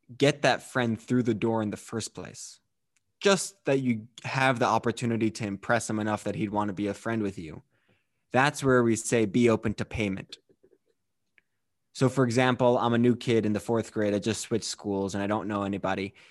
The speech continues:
If I tell all the new kids in my class, in my new class, "Hey, guys, nice to meet you. I know you don't know me. Come to my house. My mom get, my mom makes bomb diggity brownies,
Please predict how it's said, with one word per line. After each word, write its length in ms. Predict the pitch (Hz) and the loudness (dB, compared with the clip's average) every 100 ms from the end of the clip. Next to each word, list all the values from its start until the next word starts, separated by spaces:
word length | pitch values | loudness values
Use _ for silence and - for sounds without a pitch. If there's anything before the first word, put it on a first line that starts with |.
| _ _ _ _ _ | _ _ _ _ _
If 140 | 123 | 2
I 140 | 139 160 | 4 4
tell 260 | 151 143 | 2 2
all 240 | 139 123 123 | 4 4 4
the 120 | 120 | 4
new 140 | 113 123 - | 2 -2 -2
kids 240 | 135 117 | 0 2
in 40 | |
my 120 | 113 104 | 0 0
class, 420 | - 120 101 - | 0 2 2 -2
in 60 | |
my 100 | 101 | -2
new 160 | 104 110 | 0 -2
class, 500 | 110 117 104 98 - | 0 -2 0 -2 -6
"Hey, 500 | - 131 127 123 117 | -4 0 4 4 2
guys, 600 | - 110 107 107 107 104 | 0 2 2 2 0 -4
nice 240 | 117 113 - | -4 -4 -2
to 100 | 110 | -2
meet 260 | 107 98 | -2 -2
you. 340 | 107 104 101 101 | -2 0 0 -2
I 80 | 104 | -2
know 100 | 107 | 0
you 80 | 104 | 0
don't 220 | 104 101 | -2 -2
know 180 | 101 101 | -4 -4
me. 160 | 101 | -4
Come 240 | 95 135 127 | -4 -4 -4
to 100 | 127 | -2
my 140 | 113 | -2
house. 240 | 113 110 | 0 -2
My 60 | 110 | -2
mom 280 | 110 107 110 | -2 -2 -2
get, 200 | 110 - | -4 -6
my 100 | 110 | -2
mom 260 | 113 117 117 | 2 4 4
makes 300 | 107 95 - | 0 -2 -10
bomb 640 | 120 113 113 110 117 113 | -2 2 2 2 -2 -4
diggity 460 | 104 104 107 101 98 | -2 -2 0 0 -2
brownies, 840 | 92 104 101 101 98 92 95 - | -4 0 2 2 0 -4 -6 -10